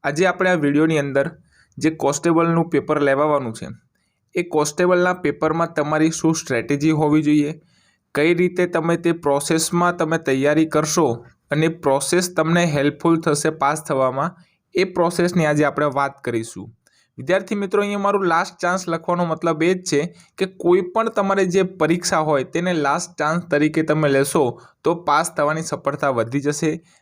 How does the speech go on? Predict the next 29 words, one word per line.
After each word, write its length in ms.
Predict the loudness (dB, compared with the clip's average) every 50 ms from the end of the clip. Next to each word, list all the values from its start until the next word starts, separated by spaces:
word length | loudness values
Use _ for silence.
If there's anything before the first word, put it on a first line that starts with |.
| _ _ 0
તૈયારીની 520 | 2 4 4 4 4 4 2 0 0 -2
એફિશિયન્સી 760 | -6 -6 -6 -6 -4 -2 -2 0 0 0 0 0 0 0 0 2
વધી 300 | 2 2 2 2 2 2
જશે 220 | 2 2 2 0
અને 100 | -2 -2
એફર્ટ 440 | -2 -2 -2 -2 0 0 -2 0 0
તમારે 320 | -2 -2 0 0 2 0
વધારે 400 | 0 0 0 0 0 0 0 0
આવશે. 360 | 0 -2 -4 -6 -12 -16 -16 _ _ _ _ _ -6
એટલે 180 | -2 0 2 2
મિત્રો, 540 | 2 0 -2 0 0 0 2 2 0 -2 -8 -16 _ -4
લાસ્ટ 380 | 0 2 2 2 0 0 -4 -6
ચાન્સ 440 | -4 -2 -2 -2 -2 -2 -4 -4 -6
સમજીને 400 | -6 -6 -4 -2 -2 0 -2 -2
જ 100 | -2 -2
તમે 240 | -4 -2 0 0 0
આને 340 | 0 -2 -2 -2 -2 -4 -4 -8 _ _ _ _ _ _ -4
ઓ, 320 | 0 0 2 2 2 2 0 -4 -10 _ -2
તૈયારી 480 | 0 2 4 4 2 2 0 -2 -6 -8 -2 0
કરજો. 440 | 0 0 0 -2 -4 -4 -6 -8 _ _ _ -6
વિદ્યાર્થી 340 | -4 0 0 0 0 0 -2
મિત્રો, 260 | -2 -2 0 0 0
લાસ્ટ 420 | 2 2 2 0 0 -2 -4 -4 -2
ચાન્સ 280 | -2 -2 -2 -2 -4
બીજો 220 | -4 -2 0 2 2
એ 100 | 2 2
પણ 240 | 0 0 -2 -2 0
કહેવાનો 460 | 0 2 2 2 2 2 2 0 0
છે 340 | -2 -2 -2 -4 -4 -8